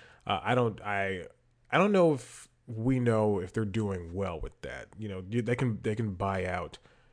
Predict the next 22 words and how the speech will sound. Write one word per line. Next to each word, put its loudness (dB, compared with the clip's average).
Joe 0
Rogan. 6
They 0
can -6
get -4
the -4
Doughboys 0
to -4
do -2
a -4
Spotify -2
live -4
show. -4
<laughs> -14
I 4
was 6
listening 4
to 2
that 0
show 0
last -4
night. -8